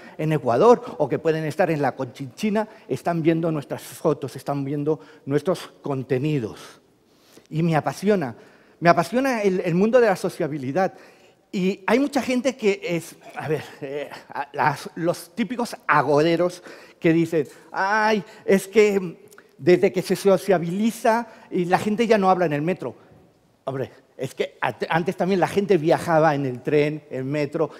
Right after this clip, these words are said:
y la gente leía, iba a su rollo. No todo el mundo va, le gusta ir compartiendo, hablando en el, en, en, en un transporte público. Antes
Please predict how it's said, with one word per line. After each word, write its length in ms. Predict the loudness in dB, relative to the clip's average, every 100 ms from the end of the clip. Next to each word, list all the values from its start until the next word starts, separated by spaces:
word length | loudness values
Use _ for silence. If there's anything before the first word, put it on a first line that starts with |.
| -10
y 100 | -2
la 100 | -2
gente 300 | 0 -2 0
leía, 480 | 2 2 2 0 -2 -4 -8
iba 260 | -4 0 0
a 180 | 0 -6
su 200 | -6 -4
rollo. 460 | 0 0 -2 -6 -12 -20 -6
No 200 | 2 4
todo 180 | 4 2
el 60 | 2
mundo 340 | 0 2 2
va, 240 | 4 2 0 -10 2
le 140 | 4
gusta 440 | 4 0 0 0
ir 320 | 2 2 0 -4 -20 _
compartiendo, 720 | -2 0 -2 -2 2 2 4
hablando 480 | 4 4 2 4 2
en 120 | 2
el, 180 | -2 -6 -12 -20 -4
en, 220 | -4 -2
en, 160 | -6 -6
en 160 | -4 -4
un 180 | -4 -2
transporte 520 | -4 -2 -6 -4 -8
público. 540 | -6 -6 -6 -6 -10 -6
Antes 440 | -4 -2 -4